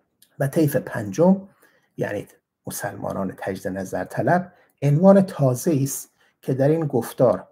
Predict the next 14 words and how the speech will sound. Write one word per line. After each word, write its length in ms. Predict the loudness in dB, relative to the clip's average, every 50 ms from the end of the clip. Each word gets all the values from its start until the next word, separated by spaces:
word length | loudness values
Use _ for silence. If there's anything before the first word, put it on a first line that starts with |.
| _
وارد 340 | -4 -2 -2 0 -2 -2 -2
ادبیات 680 | -2 -2 -2 -4 -6 -6 -6 -4 -2 -2 -2 -4 -4 -8
ایران 340 | -12 -8 -8 -8 -8 -8 -8
معاصر 500 | -10 -10 -10 -8 -8 -8 -8 -8 -10 -12 -12
می‌شود. 420 | -16 -16 -16 -16 -16 -20 -20 -20 -20 _ _ _ _ _ _ _ _ _ _ _ _ _ _ _ _ _ _ _ _ _
خب، 120 | _ -20 -20 _
این 360 | -2 -2 -2 0 -2 -4 -8 -12 _ _ _ _
بحث 340 | -4 -4 -4 -4 -8 -8 -8 -8 -8 -8 -10 _ _ -8
دوم 440 | -8 -8 -6 -6 -6 -6 -6 -4
من 260 | -4 -4 -4 -6 -6 -10
که 420 | -12 -10 -6 -6 -4 -4 -6 -8 -10 _ _ -10
طرح 420 | -4 0 0 0 0 -2 -6 -8
بحث 460 | -8 -8 -8 -10 -10 -10 -10 -10 -12
بود. 100 | -12 -16